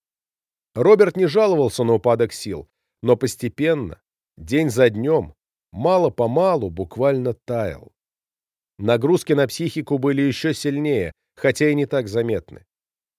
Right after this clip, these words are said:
Роберт привык бороться с нервно-психическим стрессом, и всё-таки рождение Крохи и отлучка Китти – сделали его непривычно легко ранимым. «Он очень странно себя вёл», вспоминала Шер.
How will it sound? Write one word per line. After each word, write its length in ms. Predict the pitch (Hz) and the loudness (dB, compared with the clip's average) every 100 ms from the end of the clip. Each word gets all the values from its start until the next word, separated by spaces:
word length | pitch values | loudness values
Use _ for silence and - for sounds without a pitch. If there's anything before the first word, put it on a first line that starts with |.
| _ | _
Роберт 380 | 120 185 196 160 | 2 4 4 2
привык 300 | 156 180 202 | 2 2 2
бороться 500 | 131 139 185 185 175 | 2 4 4 2 -2
с 120 | 131 | -4
нервно-психическим 1120 | 139 180 160 160 147 160 - 156 151 - 147 | 0 2 2 0 -2 -6 -8 -6 -6 -4 -4
стрессом, 640 | 120 - 165 120 - 69 - _ _ - | -4 -2 0 0 -6 -14 -16 _ _ -4
и 100 | 120 | -2
всё-таки 420 | - 160 139 151 | 2 0 2 0
рождение 560 | 139 120 117 160 147 131 | 2 0 0 0 2 0
Крохи 560 | - 156 165 - 71 - _ - | -2 0 -2 -4 -14 -16 _ 0
и 80 | |
отлучка 580 | 127 127 165 170 - 120 | 2 2 0 0 0 -8
Китти – 580 | - 185 196 - - 78 - _ _ _ _ | -8 -10 -10 -10 -10 -10 -12 _ _ _ _
сделали 540 | 107 101 143 202 175 160 | -12 -2 2 4 2 2
его 520 | 156 123 165 165 135 | 0 2 4 4 2
непривычно 720 | - 127 127 135 135 165 - 131 | -2 -4 -4 -2 -2 -4 -4 -2
легко 340 | 127 117 123 | -2 -4 -2
ранимым. 480 | 117 113 87 69 62 _ _ _ _ _ _ _ _ _ | -2 -2 -6 -10 -16 _ _ _ _ _ _ _ _ _
«Он 120 | 107 | 0
очень 240 | 127 123 131 | 0 0 -4
странно 400 | - 147 147 135 | 2 2 2 -2
себя 320 | - 131 135 | -4 -2 -2
вёл», 220 | 131 156 | 0 0
вспоминала 600 | - - 101 104 101 101 | -2 -8 -4 -2 -2 -2
Шер. 380 | - 110 98 | -4 -4 -4